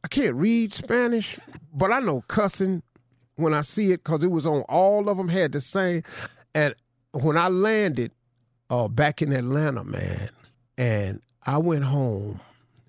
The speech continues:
it was on everything. And you know what hurt me, man? Uh, the part that hurt me was a friend of mine on C N N, a guy I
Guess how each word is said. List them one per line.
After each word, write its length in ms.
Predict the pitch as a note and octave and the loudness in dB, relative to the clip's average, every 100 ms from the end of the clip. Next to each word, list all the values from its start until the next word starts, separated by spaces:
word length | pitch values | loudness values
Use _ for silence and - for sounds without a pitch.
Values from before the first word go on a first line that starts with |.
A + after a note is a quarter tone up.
| - _ _ _ - | -20 _ _ _ 0
it 160 | D3 | 0
was 160 | C3+ G#2+ | 2 -2
on 240 | A2+ G2 - | -2 -2 -4
everything. 760 | - A#2+ - F#2+ - - F#2+ G2 _ _ _ _ _ - | -2 -2 -2 -8 -6 -8 -8 -12 _ _ _ _ _ -4
And 520 | C3 B2 A#2 A2+ A2 - _ | -2 0 -2 -4 -6 -14 _
you 120 | C3+ F3 | -2 0
know 120 | F#3 | 0
what 220 | D#3+ B2+ | 0 0
hurt 240 | B2 D#3+ | -2 -2
me, 100 | A#2 | -4
man? 340 | A2+ G#2+ G2+ - | -8 -6 -8 -10
Uh, 260 | - G2+ G#2 - _ | -10 -8 -10 -14 _
the 80 | - | -16
part 340 | - - E3+ C3+ | -8 -2 -2 -2
that 160 | - | -4
hurt 220 | D3 F3 | -2 -2
me 100 | A#2 | -2
was 360 | A2+ - G1+ - - | -2 -2 -4 -6 -6
a 40 | |
friend 420 | - - G#3 G3 | -6 -2 0 0
of 60 | A#2+ | 0
mine 360 | A2 G2+ G2 | 0 0 -2
on 140 | G2+ G2 | -2 -2
C 320 | - C3+ B2 | 0 0 -2
N 120 | A2+ | -2
N, 240 | A#2+ A#2 A2 | -2 -4 -4
a 60 | |
guy 280 | G2+ A#2+ | -2 0
I 20 | G#2+ | -2